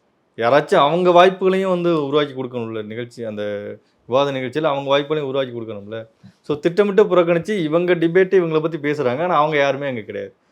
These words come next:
சரி, அவங்க இல்லைனாலும் ஆதரவாளர்களையாவது யாராச்சும் கூட்டு வச்சு பேச வைக்கணும்ல, அதுவும் கிடையாது. அப்ப திட்டமிட்டே முன்னு-, டி வி கே முன்னிறுத்தி, முன்னிறுத்தி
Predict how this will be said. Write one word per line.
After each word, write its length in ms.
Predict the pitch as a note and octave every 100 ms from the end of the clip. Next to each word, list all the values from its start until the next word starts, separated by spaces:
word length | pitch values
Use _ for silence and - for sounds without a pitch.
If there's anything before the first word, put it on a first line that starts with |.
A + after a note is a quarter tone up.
| _
சரி, 200 | - C#3+
அவங்க 260 | B2 E3
இல்லைனாலும் 520 | F3 F#3 F#3+ F3+ G#3+ A#3+ - _ -
ஆதரவாளர்களையாவது 920 | B2+ F#3 G#3 G#3 G3+ G3 G3 G3+ G3
யாராச்சும் 340 | F3 E3+ E3+
கூட்டு 220 | D#3 E3 D#3
வச்சு 120 | C3+
பேச 220 | C#3 C#3
வைக்கணும்ல, 520 | A#2 G2+ G2+ A#2+ A2+ _ _ - _ _
அதுவும் 260 | C3 D3+ F3+
கிடையாது. 280 | C3 A#2
அப்ப 360 | C#3 C#3+ F#3+ F#3 _
திட்டமிட்டே 460 | F3+ F3 G#3 F#3+
முன்னு-, 420 | G#3+ F#3+ F#3+ E3+ D#3+
டி 100 | G3+
வி 140 | G3 F3+
கே 140 | E3+
முன்னிறுத்தி, 460 | D3+ D3+ D#3+ D3+ C#3+
முன்னிறுத்தி 440 | D3 C#3+ C3+ F3+